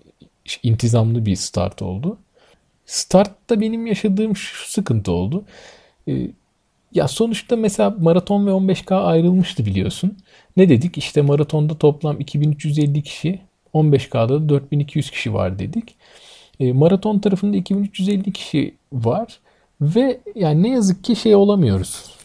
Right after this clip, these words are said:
İnsanlar koşacakları hıza göre sıralanamıyorlar bir kılavuz olmadan. Demek ki iki bin üç yüz elli kişi olsa bile bir kılavuz koymakta fayda var. Yani start noktasına,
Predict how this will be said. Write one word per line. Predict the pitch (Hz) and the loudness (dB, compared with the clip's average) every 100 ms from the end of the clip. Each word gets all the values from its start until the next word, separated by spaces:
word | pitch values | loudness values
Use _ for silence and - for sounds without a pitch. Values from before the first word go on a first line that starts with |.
| _ _ _ _ _ 160 | _ _ _ _ _ 2
İnsanlar | 160 185 185 202 - | 4 4 4 2 0
koşacakları | 151 - 175 175 - 190 196 208 - _ _ _ _ - | -2 2 4 4 4 4 6 2 -2 _ _ _ _ -2
hıza | - 147 190 | 4 8 8
göre | 190 139 120 175 - _ _ | 8 8 8 4 0 _ _
sıralanamıyorlar | - - 156 160 165 165 117 98 92 - - _ _ - | -2 6 8 8 6 6 6 4 4 0 -8 _ _ 0
bir | 123 113 117 - - | 6 6 6 -2 -2
kılavuz | 123 107 107 104 | 4 6 6 4
olmadan. | 101 95 87 95 101 _ _ _ _ _ _ _ _ - | 4 4 0 -4 -10 _ _ _ _ _ _ _ _ 0
Demek | 175 190 190 | 4 4 2
ki | 156 | -4
iki | 135 156 165 | -4 2 2
bin | 170 | 2
üç | 170 - | 0 -2
yüz | 170 170 | 2 4
elli | 185 | 2
kişi | - - - | -2 -4 0
olsa | 143 143 175 135 | 2 2 2 2
bile | 95 175 - _ _ - | 0 0 -4 _ _ -2
bir | 151 | -2
kılavuz | - 147 143 156 - | 2 2 4 2 0
koymakta | 143 110 107 - - | 2 2 2 0 0
fayda | - 131 117 92 | 2 2 4 2
var. | 95 - _ _ - _ - | -2 -8 _ _ -20 _ -6
Yani | 104 107 113 - _ - - _ - | -2 -2 -4 -10 _ -20 -20 _ -4
start | - - 151 147 147 | -2 2 4 4 2
noktasına, | 131 - 123 - 135 143 | 0 0 -4 -2 -2 -2